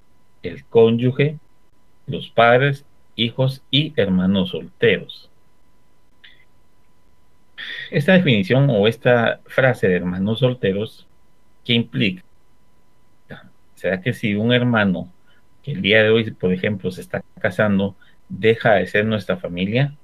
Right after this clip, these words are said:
y al día de mañana ya no es nuestra familia? ¿O sigue siendo nuestra familia? Recordemos que si utilizamos la primera definición, dice colaterales con un tronco común.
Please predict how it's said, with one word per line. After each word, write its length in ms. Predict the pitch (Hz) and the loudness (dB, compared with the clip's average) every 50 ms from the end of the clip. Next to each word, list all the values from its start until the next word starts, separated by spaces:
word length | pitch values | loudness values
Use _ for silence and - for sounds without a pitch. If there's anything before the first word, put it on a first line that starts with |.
| - - - - - - | -20 -20 -20 -20 -12 -6
y 80 | - | -4
al 100 | 104 98 | -2 0
día 180 | 98 110 113 113 | 2 2 2 4
de 80 | 117 110 | 2 2
mañana 1080 | 101 95 95 95 - - - - - - - - - - - - 101 107 110 107 104 | 0 0 0 -2 -4 -6 -12 -20 -20 -20 -20 -20 -20 -10 -6 -4 -2 0 0 0 0
ya 140 | 101 101 104 | 0 0 -2
no 200 | 107 104 110 127 | 0 0 2 4
es 140 | 143 139 | 4 4
nuestra 260 | 117 101 95 90 - - | 2 0 -2 -6 -10 -12
familia? 500 | - 95 90 90 92 95 127 151 156 151 - - - - - - - - - - - - - - - - - - - - | -10 -8 -6 -4 -2 -2 -2 -4 -6 -8 -14 -20 -20 -20 -20 -20 -20 -20 -20 -20 -20 -20 -20 -20 -20 -20 -20 -20 -12 -4
¿O 120 | - 160 | -4 -4
sigue 280 | - - 131 131 135 131 | -2 0 0 2 2 2
siendo 320 | 131 - 139 143 139 120 | 2 2 2 4 4 4
nuestra 260 | 101 95 92 - - - | 2 0 -4 -6 -8 -8
familia? 440 | - 90 87 85 78 - - - - - - - - - - - - - - - | -8 -8 -8 -8 -10 -12 -16 -20 -20 -20 -20 -20 -20 -20 -20 -20 -20 -20 -12 -10
Recordemos 520 | - 92 - 104 101 107 117 135 147 143 | -6 -4 -2 0 2 2 2 2 0 0
que 260 | - 123 107 98 95 92 - - - - - - - - - | 0 -2 -2 -2 -4 -10 -14 -20 -20 -20 -20 -20 -20 -20 -18
si 140 | - - 90 | -14 -12 -12
utilizamos 500 | 90 - - 92 92 - - 120 135 156 | -12 -10 -10 -10 -4 0 2 2 4 4
la 120 | 156 143 | 2 2
primera 260 | 143 107 101 101 107 113 | 0 -2 -2 -2 0 0
definición, 680 | 131 131 - 139 123 110 98 92 104 120 143 156 151 - - - - - - - - - | 0 0 0 0 0 0 -2 -2 -2 -2 0 -2 -4 -8 -12 -20 -20 -20 -20 -20 -12 -10
dice 300 | - 107 110 131 135 135 | -8 -4 -2 0 -2 2
colaterales 720 | 131 123 107 98 95 92 - 95 92 101 117 135 156 147 | 2 4 4 4 2 2 2 2 2 4 4 2 0 0
con 160 | - - 113 107 | 2 2 2 2
un 160 | 107 110 95 | 2 0 -2
tronco 420 | - 110 107 107 104 - 98 92 | -4 -4 -4 -4 -4 -6 -6 -6
común. 520 | - - 85 95 123 139 131 101 90 90 | -8 -6 -2 2 4 4 4 4 2 -2